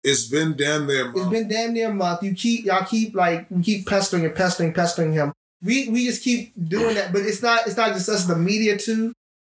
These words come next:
Speaker 2: The media keep pulling up these
Speaker 1: 'Cause it's a story, and then all they're trying to do is just feed the story and feed more narratives.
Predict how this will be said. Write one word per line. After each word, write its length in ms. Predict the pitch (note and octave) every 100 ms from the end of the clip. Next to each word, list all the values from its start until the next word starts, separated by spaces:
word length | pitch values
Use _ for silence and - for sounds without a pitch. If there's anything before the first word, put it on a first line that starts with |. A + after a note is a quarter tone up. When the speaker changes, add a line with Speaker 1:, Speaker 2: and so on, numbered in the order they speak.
| -
Speaker 2:
The 80 | D#3+
media 380 | F#3+ G3+ G3+
keep 260 | G3 G3+ F#3+ -
pulling 260 | G3+ G3
up 160 | F#3 F#3
these 100 | G3+
Speaker 1:
'Cause 220 | B3 F#3
it's 140 | C#4+
a 40 | C#4
story, 460 | - E3+ D#3+ D#3+ -
and 140 | F#3 G3+
then 80 | G3+ G#3
all 200 | A#3 A#3+
they're 100 | A3
trying 180 | F#3+
to 60 | F3
do 100 | D#3
is 60 | C#3
just 180 | B2
feed 160 | D#3+ D#3
the 60 | D3
story 280 | - C#3+ C3
and 60 |
feed 200 | C#3 C3+
more 160 | C3 A2+
narratives. 500 | A#2 A2+ A2+ A#2